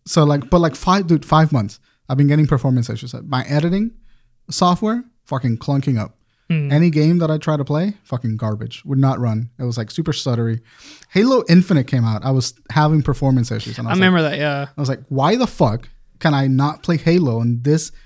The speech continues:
Speaker 1: computer with a twenty eighty Ti graphics cards?"
Speaker 2: Yeah.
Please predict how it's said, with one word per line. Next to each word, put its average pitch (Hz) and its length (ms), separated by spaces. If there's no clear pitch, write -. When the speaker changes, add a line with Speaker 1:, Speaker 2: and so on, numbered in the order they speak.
Speaker 1:
computer 175 480
with 127 160
a 113 120
twenty 185 640
eighty 175 440
Ti 185 220
graphics 143 460
cards?" 107 340
Speaker 2:
Yeah. 139 220